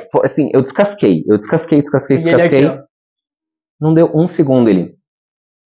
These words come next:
Speaker 1: "Bom fim de semana, viu, Dato?"
Speaker 2: <laughs>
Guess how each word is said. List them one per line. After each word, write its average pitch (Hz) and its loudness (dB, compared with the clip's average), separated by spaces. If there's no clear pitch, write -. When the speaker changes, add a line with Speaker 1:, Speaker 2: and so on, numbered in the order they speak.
Speaker 1:
"Bom 110 2
fim 117 0
de - -12
semana, 117 4
viu, - 2
Dato?" 131 2
Speaker 2:
<laughs> - -4